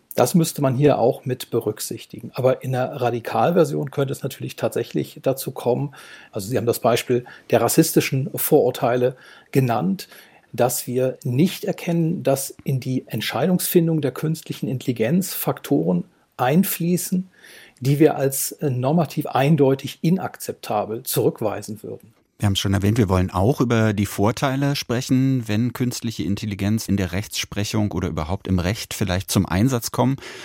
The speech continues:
Speaker 2: Was sehen Sie da eventuell für Vorteile?
Speaker 1: Wir hätten jedenfalls auf den ersten Blick gegebene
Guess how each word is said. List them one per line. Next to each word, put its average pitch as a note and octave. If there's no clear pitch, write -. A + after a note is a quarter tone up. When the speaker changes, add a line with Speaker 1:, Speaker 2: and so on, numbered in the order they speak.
Speaker 2:
Was -
sehen E3+
Sie D#3
da G#2+
eventuell G2+
für -
Vorteile? G2+
Speaker 1:
Wir B2+
hätten F3+
jedenfalls C#3
auf -
den C#3
ersten D3+
Blick D3+
gegebene C3+